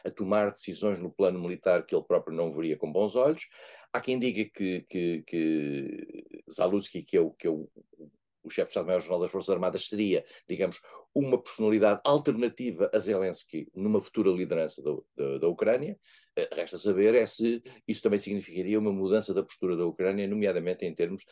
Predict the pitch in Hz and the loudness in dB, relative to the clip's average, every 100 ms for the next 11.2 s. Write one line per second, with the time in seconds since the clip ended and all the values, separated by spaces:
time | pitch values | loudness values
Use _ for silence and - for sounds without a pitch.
0 | - 90 131 120 101 98 101 104 87 92 | -20 4 6 6 2 -2 -2 -2 0 -2
1 | 90 _ _ - 143 110 90 80 85 80 | -4 _ _ -2 0 2 0 -2 -2 -2
2 | 80 82 76 78 80 _ _ 76 69 92 | -4 -6 -6 -8 -10 _ _ -12 -4 0
3 | 87 76 80 - - - - - - - | 0 0 -8 -10 -16 -18 -20 -20 -20 -20
4 | _ _ 143 143 131 - 165 175 139 117 | _ _ 8 10 8 6 4 6 6 4
5 | 85 117 - 120 104 - 147 123 104 92 | 4 0 -2 -4 -4 -2 0 2 2 2
6 | - - 90 78 85 78 73 - - - | -4 -2 0 0 -6 -8 -8 -14 -14 -10
7 | - 117 107 98 - - _ _ - - | -2 4 4 4 -2 -18 _ _ -20 -20
8 | _ - 92 82 76 - 117 - - 92 | _ -10 0 0 0 -4 -6 -4 0 2
9 | 123 117 87 82 80 82 87 85 - 80 | 2 0 -4 -2 0 -2 -4 -6 -4 -4
10 | - - 78 - - 104 - - 107 92 | -4 -8 -8 -10 -2 0 0 2 2 4
11 | 80 73 | 0 -4